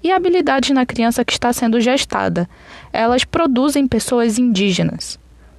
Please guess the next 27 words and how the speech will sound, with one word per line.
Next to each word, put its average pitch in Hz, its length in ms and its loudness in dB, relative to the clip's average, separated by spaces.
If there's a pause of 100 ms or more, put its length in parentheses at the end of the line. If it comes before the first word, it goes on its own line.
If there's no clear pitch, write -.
(420)
Várias 269 480 2
são 240 200 2
as 214 120 2
práticas 214 500 0
realizadas 214 640 2
pela 220 280 0
família 240 680 2
da 202 120 0
mulher 214 340 2
grávida 202 500 0
nesse 226 240 0
período: 233 580 0 (300)
remédios 294 440 0
caseiros, 226 760 0 (240)
defumações, 226 920 0 (220)
simpatias, 233 960 0 (300)
rezos, 233 720 0 (320)
banhos 320 540 2
à 254 80 2
base 220 300 0
de 240 120 -2
plantas, 240 680 0 (200)
dietas, 226 800 0
resguardos 240 840 0
e 269 80 0
et 294 160 -2
cetera. - 420 -4